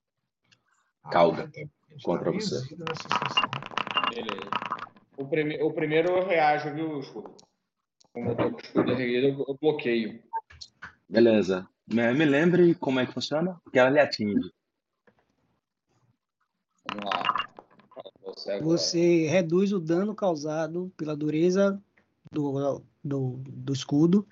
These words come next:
Speaker 4: e o resto que passa pela dureza vai como dano tanto para o escudo quanto para o defensor.
Speaker 3: E eu tô com
Speaker 4: Beleza?
Speaker 3: C A dezoito, viu? Eu não, aí não vai aparecer porque, enfim, não, não aparece o
Speaker 2: Ah,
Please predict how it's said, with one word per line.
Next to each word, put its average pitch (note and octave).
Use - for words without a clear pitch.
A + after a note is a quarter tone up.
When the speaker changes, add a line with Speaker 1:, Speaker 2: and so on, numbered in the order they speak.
Speaker 4:
e E3
o F3
resto D#3
que E3+
passa E3
pela D#3
dureza D#3
vai D3
como D#3
dano C#3+
tanto E3+
para F3+
o E3+
escudo E3+
quanto D#3+
para D#3
o D3+
defensor. C#3+
Speaker 3:
E -
eu D3
tô -
com F3
Speaker 4:
Beleza? F3
Speaker 3:
C -
A F3+
dezoito, D3
viu? D3
Eu A#2+
não, B2+
aí B2+
não C#3+
vai C#3+
aparecer C3+
porque, B2
enfim, A2+
não, G#2
não F#2
aparece G2+
o G#2
Speaker 2:
Ah, G2